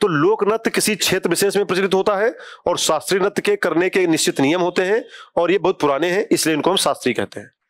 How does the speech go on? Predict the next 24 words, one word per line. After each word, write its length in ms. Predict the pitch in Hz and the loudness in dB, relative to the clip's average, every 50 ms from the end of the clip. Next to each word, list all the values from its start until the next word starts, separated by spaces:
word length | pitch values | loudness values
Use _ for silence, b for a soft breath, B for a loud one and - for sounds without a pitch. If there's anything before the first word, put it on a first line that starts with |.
| b b b b | b b b b
दोनों 220 | 123 135 156 170 165 | 0 2 2 2 2
का 80 | 180 | 2
अंतर 200 | 165 160 - 180 | 0 0 0 -2
स्पष्ट 280 | 165 - 226 220 - - | -2 -2 -2 -2 0 -2
है। 200 | 147 - - _ _ _ _ _ _ B B B B B B B B B B B B _ | -2 -4 -6 _ _ _ _ _ _ B B B B B B B B B B B B _
अब 140 | - 214 185 | -4 -2 0
यहां 200 | 190 175 175 208 | 0 0 0 0
पर 180 | - 214 220 233 - - - - | 0 0 0 -2 -4 -8 -4 -2
टोटल 280 | 175 180 170 196 226 214 | 0 0 2 0 0 0
देखा 260 | 196 175 131 160 165 | 0 0 0 0 0
जाए 240 | 156 156 170 214 262 262 B B B B B B | 0 0 0 0 -2 -2 B B B B B B
तो 80 | 196 | -2
भारत 400 | 175 139 - 143 151 175 202 - | 0 0 0 0 0 0 -2 -2
में 180 | 202 180 208 226 | 0 0 0 0
शास्त्रीय 500 | - - - - 160 147 - - 196 196 | 0 -2 -2 -2 -2 -4 -2 -2 0 0
नृत्य 220 | 180 202 202 202 | 0 0 0 -2
कितने 240 | 170 180 - 185 202 | -2 0 0 0 0
हैं? 100 | 202 220 - - | 0 0 -2 -2
आठ 260 | 147 143 - - - | -2 -4 -4 -4 -6
हैं। 120 | 113 - - _ _ _ _ _ - - - _ _ _ _ _ _ _ _ _ _ _ _ _ _ _ _ _ _ _ _ B B B B B B B B B B B B _ _ - | -6 -6 -8 _ _ _ _ _ -20 -20 -20 _ _ _ _ _ _ _ _ _ _ _ _ _ _ _ _ _ _ _ _ B B B B B B B B B B B B _ _ -8
शास्त्रीय 360 | - - 165 151 - - 180 196 | -4 -2 -2 -2 0 0 0 0
नृत्य 160 | 180 151 170 | 0 0 0
आठ 240 | 165 180 185 - 196 | 0 0 -2 0 -2
है, 160 | 226 254 | -2 -2